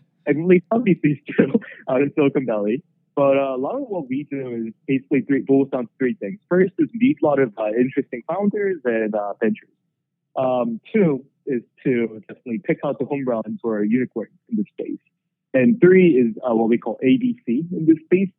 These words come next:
always be closing. And, um, you know, we, we got started out, uh,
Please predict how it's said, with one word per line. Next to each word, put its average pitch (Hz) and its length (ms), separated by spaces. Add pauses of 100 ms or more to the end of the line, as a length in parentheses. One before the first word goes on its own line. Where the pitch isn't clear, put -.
always 131 340
be 117 140
closing. 117 500 (600)
And, 160 160
um, 156 280
you 196 120
know, 170 80
we, 170 180
we 175 120
got 320 180
started 233 380
out, 113 320
uh, 107 380